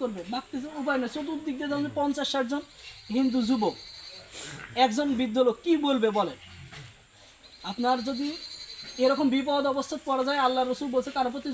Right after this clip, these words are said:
যদি বল প্রয়োগ করা হয়, আমার বিরুদ্ধে কথা বলতে, সে যদি বিরুদ্ধে কথা বলে,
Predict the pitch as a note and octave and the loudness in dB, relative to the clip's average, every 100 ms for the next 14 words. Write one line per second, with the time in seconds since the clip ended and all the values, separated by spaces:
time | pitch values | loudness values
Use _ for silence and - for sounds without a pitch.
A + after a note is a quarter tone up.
0 | C#4 C4+ A3+ E3 - - F#3+ A#3 C4+ B3 | -4 -4 -4 -6 -16 -10 0 2 2 2
1 | C4+ B3+ B3+ B3 G#3 C4+ B3+ A#3+ A#3 B3 | 2 2 2 2 2 2 4 2 0 -4
2 | A3+ C4 B3+ B3+ C4 B3 D4 - B3 B3 | -4 -2 0 0 -2 -4 -4 -2 -2 -2
3 | A#3+ A3+ A#3+ C4 B3+ A3+ B3+ C#4 | -2 -2 -4 -2 -2 2 4 4